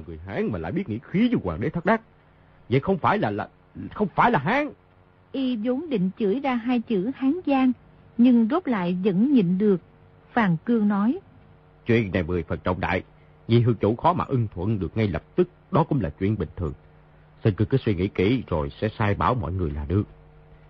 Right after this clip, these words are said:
Speaker 1: Ờ, được, được, được, được, được, được, được. Ta về suy nghĩ kỹ, ta sẽ về suy nghĩ kỹ ha.
Speaker 2: Từ Thiên Xuyên thấy y không có chút nào thật lòng, bèn nói.
Speaker 1: Chỉ mong Di Hương chủ đừng quên di chí của tổng đà chủ, không quên thảm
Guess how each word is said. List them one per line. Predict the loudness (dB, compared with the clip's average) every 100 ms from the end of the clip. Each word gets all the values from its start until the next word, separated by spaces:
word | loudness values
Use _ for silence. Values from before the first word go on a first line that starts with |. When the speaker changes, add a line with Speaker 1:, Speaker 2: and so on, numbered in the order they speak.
| -20 -20 -20 -20 -4
Speaker 1:
Ờ, | 2
được, | 4
được, | 4 4
được, | 4
được, | 2
được, | 0 -2
được, | -2
được. | -4 -6 -20 -20 0
Ta | 2 2
về | 2
suy | 0
nghĩ | 0 0
kỹ, | 0 -2
ta | -4 -4
sẽ | -2
về | -2
suy | -4
nghĩ | -6
kỹ | -4 -4 -2
ha. | -4 -6 -20 _ _ _ _ _ _ _ 0
Speaker 2:
Từ | 2 4
Thiên | 4 2
Xuyên | 2 4 4 2
thấy | -2 0
y | 2 0
không | 0 2 2
có | 2 0
chút | 0 0
nào | 2 4 2 -2
thật | -4 -4
lòng, | -2 0 2 -2 -4 -16 -2
bèn | 2 4 4
nói. | 4 2 0 -6 -20 -20 -20 -20 -6 0
Speaker 1:
Chỉ |
mong | 2 2 2
Di | 2
Hương | 0 0
chủ | 0
đừng | 0 -2
quên | -2 2
di | 2
chí | 4 2
của | 2 0
tổng | 0 -2
đà | -4 -6 -4
chủ, | -4 -4 -10 -20 -20 -20 -10
không | 0 0 2
quên | 2 2 0 -6
thảm | -6 -2 -2